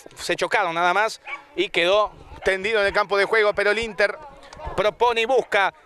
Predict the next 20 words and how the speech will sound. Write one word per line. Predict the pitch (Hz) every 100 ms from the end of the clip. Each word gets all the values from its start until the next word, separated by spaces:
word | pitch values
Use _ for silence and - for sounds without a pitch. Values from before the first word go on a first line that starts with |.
| -
Bruno | 214 247 226
Blanche | 233 247 220 -
que | 220
va | 233
a |
buscar, | 220 - 233 226
va |
a | 226
sacar | 226 233
de | 226
manos, | 233 226 214 - - - -
juegan | - 233 226
la | 220
pelota, | 220 233 226
el | 214
saque | 233 - 214
que | 190 214
viene | 233 220 202 - _ - - -
hacia | 202 233
atrás. | 214 226 220 -